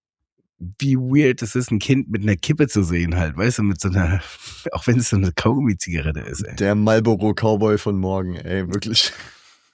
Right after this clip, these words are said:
Speaker 1: Aber das war auch damals so ein Ding noch so, ne? Auch so, ja, das sind dann auch die Kinder, die haben sich dann auf dem Jahrmarkt, äh,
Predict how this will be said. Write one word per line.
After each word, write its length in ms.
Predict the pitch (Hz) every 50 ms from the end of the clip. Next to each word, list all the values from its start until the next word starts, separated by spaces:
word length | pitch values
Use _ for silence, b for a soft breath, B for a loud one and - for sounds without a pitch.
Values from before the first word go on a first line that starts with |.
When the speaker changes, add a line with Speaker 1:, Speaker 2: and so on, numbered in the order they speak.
| B B _ _ _ _ _ _ _ _ _
Speaker 1:
Aber 120 | - 85 98
das 160 | 95 - -
war 120 | 131 143 175
auch 80 | 170 -
damals 320 | - 151 151 156 165 156
so 80 | - 156
ein 100 | 151 143
Ding 200 | 165 180 202 175
noch 140 | 135 92 90
so, 180 | - - 92 85
ne? 260 | 73 110 135 - -
Auch 140 | 104 110 -
so, 320 | - 113 104 101 101 101 - _ _ b b b b b b b b b b b b b b b _ _ _ _ _ _ - -
ja, 100 | 90 98
das 140 | 87 -
sind 180 | - 117 110 95
dann 140 | 107 110 98
auch 100 | 82 -
die 160 | - - 101
Kinder, 480 | - - 131 127 127 131 131 131 123 120
die 480 | 117 101 98 101 101 101 98 95 92 92 - _ _ _ _ _ _ _ _ _ _ _ _ _ _ -
haben 80 | - 107
sich 60 | 98
dann 100 | - 98
auf 120 | 92 90 -
dem 100 | 98 90
Jahrmarkt, 540 | 82 92 95 110 113 107 107 101 101 -
äh, 500 | 71 69 95 92 90 90 92 90 90 87